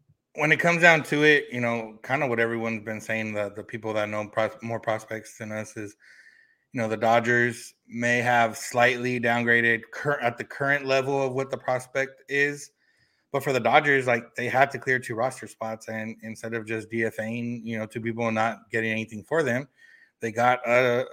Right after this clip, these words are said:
a little, not, he's not a project prospect. He's a good prospect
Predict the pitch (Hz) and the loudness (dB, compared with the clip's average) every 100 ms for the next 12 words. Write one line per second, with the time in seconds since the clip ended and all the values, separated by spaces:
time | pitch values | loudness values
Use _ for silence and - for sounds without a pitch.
0 | 117 123 127 139 131 107 123 180 208 180 | -8 -4 -2 -2 -6 -8 2 6 6 4
1 | 185 214 147 - 139 185 131 - 117 120 | 6 8 6 6 4 6 2 2 -2 -2
2 | 123 117 135 139 135 135 - 135 - 139 | -4 -6 0 2 4 2 2 2 2 2
3 | 131 | 2